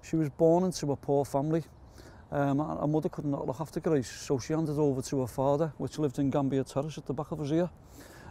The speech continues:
Um, she used to play down the cemetery with other little girls, and, uh, she came home from the Sem one night playing in here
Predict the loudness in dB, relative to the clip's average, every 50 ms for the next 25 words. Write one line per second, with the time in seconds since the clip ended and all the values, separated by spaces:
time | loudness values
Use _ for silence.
0 | -2 0 2 4 4 4 2 0 -4 -10 -20 -20 -12 -4 -2 -2 -2 0 -2 0
1 | 4 6 8 8 8 6 4 2 2 2 0 0 0 2 2 2 2 2 2 0
2 | 0 -2 -2 0 2 2 2 2 0 0 0 2 2 2 2 0 -4 -12 -16 -16
3 | -18 -20 -20 -20 -20 -20 -20 -20 -16 -8 -4 -2 0 0 0 0 -2 -4 -4 0
4 | 2 4 4 6 4 4 2 0 0 0 0 2 0 -2 -4 -8 -8 -6 -2 0
5 | 0 2 2 2 2 2 2 2 0 0 -4 -2 0 2 4 4 4 4 4 4
6 | 4 2 2